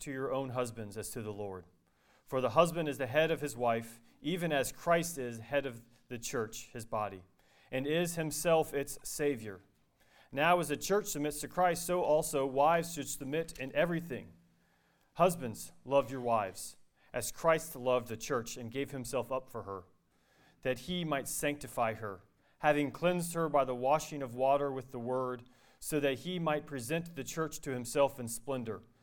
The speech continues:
without spot or wrinkle or any such thing, that she might be holy and, and without blemish. In the same way, husbands should love their wives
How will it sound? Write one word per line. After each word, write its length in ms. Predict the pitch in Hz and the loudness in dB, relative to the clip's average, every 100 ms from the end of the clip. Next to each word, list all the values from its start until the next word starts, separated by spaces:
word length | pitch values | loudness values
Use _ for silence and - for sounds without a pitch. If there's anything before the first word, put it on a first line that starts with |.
| _ - | _ -12
without 360 | 131 185 165 - | -2 4 4 4
spot 540 | - - 170 165 - | -6 4 6 6 4
or 100 | 139 | -6
wrinkle 520 | 123 151 156 127 107 - _ - | -2 -2 -2 -4 -4 -8 _ -6
or 160 | 139 | -2
any 180 | 165 196 | 0 0
such 280 | 175 170 170 | 2 0 -2
thing, 360 | - 135 107 90 - _ - - | -4 -4 -4 -8 -18 _ -18 -4
that 120 | 131 | -2
she 300 | - 185 180 | -2 -4 -2
might 340 | 160 143 120 - _ - | 0 0 -2 -10 _ -10
be 100 | 135 | -8
holy 580 | - - 175 143 120 117 | -8 0 2 2 -2 -2
and, 280 | 117 131 - - | -4 -4 -8 -6
and 180 | 131 127 | -4 -2
without 380 | 123 139 135 123 | -2 0 0 0
blemish. 540 | 123 110 101 - - _ _ _ _ _ | -4 -4 -6 -12 -16 _ _ _ _ _
In 120 | 139 | -4
the 80 | 135 | -2
same 400 | 120 180 170 175 | -2 0 0 0
way, 240 | 143 120 110 | 0 2 0
husbands 580 | - 165 135 123 113 120 | 0 -2 -2 -8 -8 -10
should 200 | - 123 | -10 -8
love 360 | 123 135 151 143 | 0 0 0 -2
their 100 | 143 | -4
wives 580 | 117 113 101 95 - | 0 0 0 -6 -12